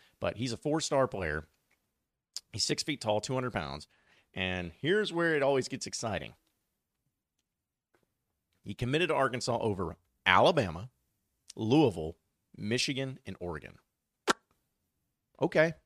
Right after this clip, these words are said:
yeah, I'm, I'm fine with that. Those are some pretty good offers, I feel like. Yeah, I feel like it, was it two of those teams? Yeah, we're in the college football playoff either last year or the year before. Yeah, I'll, I'll take that. I'll take that, absolutely. Uh, I'm kinda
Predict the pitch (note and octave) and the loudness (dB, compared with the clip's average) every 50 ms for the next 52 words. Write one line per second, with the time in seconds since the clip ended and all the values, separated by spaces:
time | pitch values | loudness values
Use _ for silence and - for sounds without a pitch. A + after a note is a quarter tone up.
0 | _ _ A#2+ C#3 D#3+ D#3+ C3 G#2 - _ - F2+ G#2 - - F#2+ A#2+ B2+ A2+ G#2+ | _ _ -2 0 0 0 -4 -6 -10 _ -10 -10 -8 -8 -10 -10 -6 -6 -4 -4
1 | G2 F#2 F#2 F#2 G2 - _ _ _ _ _ _ _ - - F3+ B3 C4+ C4 - | -4 -4 -6 -8 -8 -12 _ _ _ _ _ _ _ -10 -10 -10 -8 -8 -10 -12
2 | G3 A#2+ B2+ A2+ G2+ G#2+ F#2+ E2 E2+ E2+ - G2 F#2+ F2+ - G#2 A2+ - - - | -8 -8 -8 -4 -2 0 0 0 0 0 -4 -8 -8 -6 -4 -4 -4 -4 -6 -16
3 | - - _ - C3+ A2+ - - D#3+ E3 A#2+ - G#2+ E2+ - - B2+ A2 D#2+ D#2 | -20 -20 _ -6 -4 -4 -4 -4 -6 -6 -6 -6 -8 -10 -8 -8 -8 -8 -8 -8
4 | - - - F3+ F#3 F#3+ F3+ - - F#3 F#3 F#3 F#3 F#3 - - - - - E3 | -8 -4 -4 -2 -2 -2 -4 -4 -4 -4 -4 -4 -4 -4 -6 -6 -8 -8 -6 -6
5 | F3 F#3 D#3 A2 G2 F2+ A2+ A2+ B2+ C3 B2+ A#2 A2 G2 - _ _ _ _ _ | -4 -2 -2 -2 -4 -4 -6 -6 -6 -4 -4 -4 -4 -6 -6 _ _ _ _ _
6 | _ - - D3+ - - C#3+ C#3 B2 - - C3 C3 C#3 C#3+ C#3+ C3 - A2+ G#2 | _ -10 -10 -10 -8 -6 -2 -2 -2 0 2 2 2 2 0 -2 -4 -6 -6 -4
7 | G2+ G2+ G#2+ A2+ A#2 A#2+ - - C#3 C3 B2+ A#2+ A2 A2 A#2 A#2+ A#2 A#2 G#2+ - | -2 0 0 0 0 -2 -6 -10 -8 -8 -8 -8 -10 -10 -10 -10 -12 -12 -12 -10
8 | G#2+ A2 A#2 B2 A#2+ A#2 - _ _ _ _ _ _ _ _ _ _ _ _ _ | -8 -8 -6 -8 -10 -10 -14 _ _ _ _ _ _ _ _ _ _ _ _ _
9 | _ _ - C#3 D3 D3 B2+ G2 - - - A2 A#2 A2+ C3 C#3 C3 - B2+ B2 | _ _ -6 -4 -2 -2 -2 -2 -6 -12 -10 -8 -4 -2 -2 -2 -2 -2 -4 -4
10 | - - D3 C#3+ - - - C2+ A1+ - _ _ _ _ G#2 F#2+ - A2 G#2+ - | -4 -4 -8 -10 -8 -8 -10 -10 -10 -12 _ _ _ _ -16 -8 -6 -6 -6 -4
11 | - F#2 F2 E2+ E2+ - - - D#2+ E2 D#2+ D2+ D2+ - - - - - _ _ | -6 -6 -6 -6 -8 -10 -10 -10 -10 -10 -10 -10 -12 -16 -18 -20 -20 -20 _ _
12 | _ _ - F2 E2+ E2 D#2+ - - G#2 A#2+ F3 G#3 B3 A#3 F3+ C#3+ G#2 | _ _ -6 -4 -4 -4 -4 -4 -4 -2 0 0 2 2 2 0 0 -2